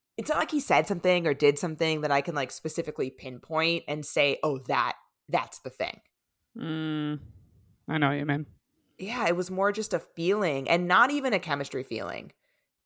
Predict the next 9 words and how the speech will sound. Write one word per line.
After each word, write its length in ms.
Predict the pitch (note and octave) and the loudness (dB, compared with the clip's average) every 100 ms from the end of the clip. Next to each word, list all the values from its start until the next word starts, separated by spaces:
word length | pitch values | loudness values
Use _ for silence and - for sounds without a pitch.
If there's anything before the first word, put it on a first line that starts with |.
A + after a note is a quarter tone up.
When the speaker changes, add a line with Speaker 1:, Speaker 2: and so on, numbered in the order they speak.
| - | -8
Speaker 1:
more 320 | F3 F#3 G#3 | 0 2 2
just 260 | G#3+ A3+ A3+ | 0 -2 -2
a 60 | |
feeling 520 | A3 - F3 F3 E3+ D#3+ | -6 -8 -4 -2 -2 -4
of 220 | C3+ B2 | -6 -6
the 100 | E3 | -8
dynamic 840 | A#2 B2+ C3 C3+ C3+ C#3+ D3 - | -4 -6 -4 -8 -6 -4 -6 -8
between 500 | C#3 C#3 - C#3+ B2+ | -10 -10 -12 -12 -8
us 420 | D#3+ A3+ C4+ - | -2 -2 -2 -6